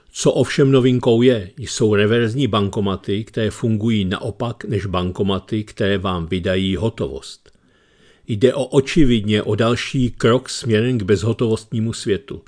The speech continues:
Tyto bankomaty vám totiž hotovost pouze přijmou, ale nevydají.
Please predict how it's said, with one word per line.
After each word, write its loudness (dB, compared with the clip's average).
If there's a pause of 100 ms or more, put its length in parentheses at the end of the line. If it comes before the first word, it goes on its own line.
(500)
Tyto 2
bankomaty 0
vám -2
totiž -4
hotovost -2
pouze 2
přijmou, 2
ale 2
nevydají. -2